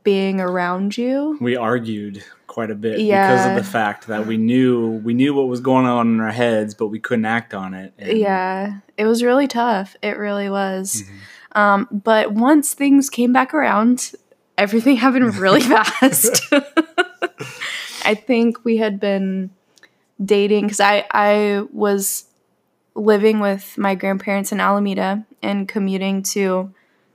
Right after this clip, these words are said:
Speaker 1: Livermore for work. And he lived in,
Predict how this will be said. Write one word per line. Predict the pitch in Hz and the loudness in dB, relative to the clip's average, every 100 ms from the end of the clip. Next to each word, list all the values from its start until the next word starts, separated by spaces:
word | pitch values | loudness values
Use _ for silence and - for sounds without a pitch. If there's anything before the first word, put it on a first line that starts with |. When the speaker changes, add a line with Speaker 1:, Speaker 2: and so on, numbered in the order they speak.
| - | -2
Speaker 1:
Livermore | 208 202 190 185 185 | 0 2 0 0 -2
for | 185 202 | -4 -2
work. | 190 175 185 - - _ _ _ _ _ | 0 -2 -4 -8 -20 _ _ _ _ _
And | - 185 | -6 -2
he | 220 214 | 2 2
lived | 196 190 - | 0 -4 -6
in, | 196 190 180 | -4 -4 -6